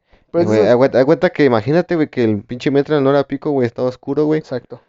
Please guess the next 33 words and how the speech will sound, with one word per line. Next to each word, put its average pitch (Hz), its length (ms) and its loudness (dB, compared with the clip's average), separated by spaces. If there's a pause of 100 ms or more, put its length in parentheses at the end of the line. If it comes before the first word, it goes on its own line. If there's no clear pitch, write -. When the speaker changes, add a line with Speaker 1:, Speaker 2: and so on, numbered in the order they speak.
(140)
Speaker 2:
Y 107 200 -4
huele 113 180 4
a 127 80 -2
culo. 127 340 -2
Speaker 1:
No 135 160 -8
cabías. 127 600 -6
Speaker 2:
<laughs> 101 180 -8
Y - 80 -14
huele 101 220 0
a - 20 0
culo. 113 320 -8
Speaker 1:
¿Todos 147 180 -6
te 143 60 -8
la 127 60 -4
hacían 135 160 -6
de 135 80 -4
pedo? 170 260 -12 (240)
Speaker 2:
Y 104 60 -12
huele 101 200 0
a 104 60 -6
culo. 101 240 -6
Speaker 1:
Pero 147 140 2
es, 156 120 -4
<laughs> - 2000 -12
pero 185 200 0
es 208 80 0
de 214 60 -4
esas, 214 320 -2
esas, 180 420 0
este, 156 360 -4
de 147 240 -4
esas 180 240 -6
fiestas 160 460 -10